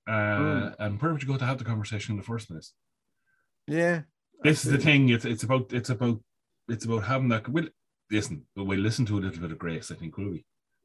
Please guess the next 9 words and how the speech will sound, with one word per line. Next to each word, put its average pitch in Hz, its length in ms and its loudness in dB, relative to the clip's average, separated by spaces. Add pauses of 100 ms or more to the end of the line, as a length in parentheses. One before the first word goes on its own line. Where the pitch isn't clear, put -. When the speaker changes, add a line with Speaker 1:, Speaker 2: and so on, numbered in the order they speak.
(200)
Speaker 2:
Indeed. 151 500 -4 (500)
Today 233 380 0
we 220 280 -4
are 196 320 0
joined 190 720 -4 (200)
by 180 460 0 (180)
Grace 202 460 -4 (100)
Alice 185 420 -4
O'Shea. 349 580 -6